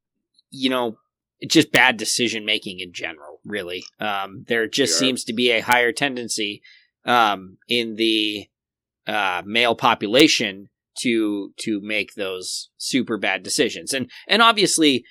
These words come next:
Speaker 1: you know, you can take any anecdotal evidence you want to try to, um, disagree with that. But when you look at overall large numbers, the reality is that,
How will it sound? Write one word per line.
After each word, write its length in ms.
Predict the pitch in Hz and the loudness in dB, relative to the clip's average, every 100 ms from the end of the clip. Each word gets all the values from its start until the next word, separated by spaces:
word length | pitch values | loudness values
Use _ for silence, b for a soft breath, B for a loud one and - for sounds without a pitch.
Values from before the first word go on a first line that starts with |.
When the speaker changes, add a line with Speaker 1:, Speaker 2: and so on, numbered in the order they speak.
| b - | b -2
Speaker 1:
you 120 | 139 | 0
know, 60 | 135 | 2
you 180 | 131 | 2
can 120 | 147 139 | 2 2
take 200 | 151 139 | 4 4
any 220 | 165 156 | 2 4
anecdotal 560 | 139 127 - 135 117 | 4 2 2 4 4
evidence 360 | 117 110 107 - | 2 0 -4 -4
you 80 | 113 | -2
want 260 | 143 143 - | 0 0 0
to 80 | 113 | -6
try 300 | - 113 110 | 0 2 2
to, 320 | 104 104 101 - | 0 -2 -6 -6
um, 480 | 107 95 87 87 107 _ _ - | -4 -4 -6 -12 -20 _ _ 0
disagree 580 | 135 - 101 151 170 233 | 2 2 -2 0 2 4
with 200 | 165 - | 2 2
that. 320 | 110 95 90 b b | 0 -2 -4 b b
But 80 | - | 4
when 140 | 151 165 | 6 6
you 100 | 156 | 2
look 200 | 170 165 | 2 0
at 100 | 123 | -2
overall 840 | 127 151 160 139 123 123 131 123 95 | 0 2 2 2 2 6 6 6 2
large 500 | 104 120 131 110 113 | 2 4 4 0 -4
numbers, 580 | 113 165 110 85 90 - | -2 -2 -4 -8 -10 -8
the 100 | 110 | -6
reality 560 | 117 120 147 143 110 95 | 0 4 4 4 2 -4
is 220 | 95 95 | -6 -6
that, 200 | 113 | -6